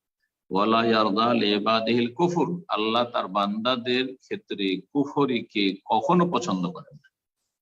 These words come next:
কুফরির ওপর কখনো সন্তুষ্ট না। আল্লাহ আরো বলেছেন যে তিনি ফাসাদ, ফিতনা ফাসাদ, বিপর্যয় সৃষ্টি করা, বিশৃঙ্খলা, অশান্তি ভালোবাসেন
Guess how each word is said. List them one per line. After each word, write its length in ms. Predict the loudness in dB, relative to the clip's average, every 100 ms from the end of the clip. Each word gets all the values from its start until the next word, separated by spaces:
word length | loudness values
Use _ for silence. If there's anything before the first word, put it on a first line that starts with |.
| _ -6
কুফরির 480 | -6 -2 -2 2 0
ওপর 240 | -2 -4 -4 -2
কখনো 500 | 0 4 2 2 0 0 0
সন্তুষ্ট 360 | -2 -4 -8 -8
না। 80 | -10 -14 _ _ _ _ _ _ _ _ _ _ _ _ _ _ _ -20 _ _ _ _ _ _ _ _ _ _ _ _ _ _ _ 0
আল্লাহ 180 | 4 4
আরো 100 | 4 2 0 2
বলেছেন 360 | 2 2 0 -2 -2 -14 -8
যে 80 | -4 -2
তিনি 180 | 0 0 0 -4 -6
ফাসাদ, 480 | -4 0 2 0 -2 -12 -16 _ _ _ _ _ _ _ _ _ _ _ _ _
ফিতনা 300 | -8 -4 -4 -2
ফাসাদ, 400 | -2 2 2 0 -6 -14 -18 -4
বিপর্যয় 520 | -2 2 2 4 2 2
সৃষ্টি 300 | 0 -2 -2 0
করা, 160 | 0 0 0
বিশৃঙ্খলা, 680 | -4 0 2 2 0 -2 0 -2
অশান্তি 400 | -2 -2 -2 0 -2
ভালোবাসেন 480 | 0 0 -2 -2